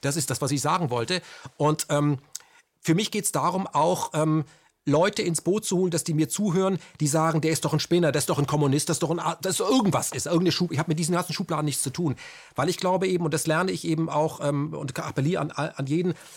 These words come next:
wenn wir Demokratie wirklich ernst nehmen, also ehrliche, richtige Demokratie, nicht jetzt die Demokratie, die steht, dann muss es uns auch gelingen, dass wir Leute ertragen in unseren Parlamenten, wo wir sagen, "Der hat vollkommen einen Hau."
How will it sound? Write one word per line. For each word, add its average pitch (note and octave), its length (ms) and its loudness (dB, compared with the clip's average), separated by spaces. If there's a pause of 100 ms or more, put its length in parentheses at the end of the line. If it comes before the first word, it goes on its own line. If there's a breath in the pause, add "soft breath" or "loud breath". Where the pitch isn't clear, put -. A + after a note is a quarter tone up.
(140 loud breath)
wenn E3 160 4
wir F3+ 100 2
Demokratie F#3+ 580 -2
wirklich - 280 -4
ernst D#3+ 260 -2
nehmen, C3 100 -2
also C3 140 0
ehrliche, E3 480 2
richtige D#3+ 320 0
Demokratie, D3 420 0
nicht D3 160 0
jetzt E3+ 140 -2
die D#3 80 -4
Demokratie, D3 460 0
die B2+ 120 0
steht, A2 200 -4 (500 loud breath)
dann C#3+ 160 0
muss F3 320 4
es - 160 -4
uns E3 300 -2
auch D#3 260 0
gelingen, F3 600 2
dass D#3+ 260 -2
wir C#3+ 320 0 (180)
Leute D#3+ 600 0
ertragen E3+ 960 -2
in F3 220 2
unseren C#3+ 320 -2
Parlamenten, C#3+ 800 -2
wo D#3 80 2
wir C#3 60 2
sagen, C3+ 260 -2
"Der C3 100 0
hat C3+ 140 -6
vollkommen F3 600 -2
einen C3+ 360 -4
Hau." G#2 240 -4